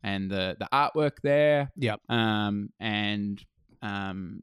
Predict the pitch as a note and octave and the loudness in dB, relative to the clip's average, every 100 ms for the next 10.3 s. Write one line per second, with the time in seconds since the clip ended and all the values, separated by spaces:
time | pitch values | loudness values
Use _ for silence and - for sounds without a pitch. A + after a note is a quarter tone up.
0 | - - A2+ - A2 G#2+ G2+ G2 - G#2+ | -8 -2 0 0 -2 0 0 -2 -2 -4
1 | G2+ G#2 G2 G2 G2 G2 F#2+ G2+ G2 - | -2 -2 -2 -2 -2 -2 -6 -4 -4 -6
2 | _ _ _ - F#2 _ _ - A2 G#2 | _ _ _ -16 -16 _ _ -8 -2 0
3 | G2+ F#2+ F#2+ - G2+ G2 G2 G2 G2+ G2+ | -2 -4 -10 -8 -6 -4 -4 -6 -4 -4
4 | G2 F#2+ F#2 F#2+ - _ _ _ - F#2+ | -2 -4 -6 -8 -12 _ _ _ -10 -10
5 | F#2+ - C2 D2 - - G2+ G2+ G2+ A2 | -10 -12 -14 -16 -20 -12 -12 -6 -6 -6
6 | - - G2 G#2 A2 A2 A#2 A#2 A#2 A#2 | -12 -8 -4 0 2 2 2 2 6 6
7 | A#2 A#2+ A2 G#2 G#2+ G2 - A2+ A2 A2 | 6 4 2 0 0 -2 -2 -2 0 -2
8 | A2 G#2 G2 F#2+ _ - - - - C3+ | -2 -2 -4 -6 _ -20 -20 -20 -4 2
9 | A2 G#2+ G#2 G2+ A2 G#2 - G#2 A2+ - | 2 2 0 0 2 0 -2 -2 -2 -2
10 | G#2+ G#2 G2+ | -2 0 -4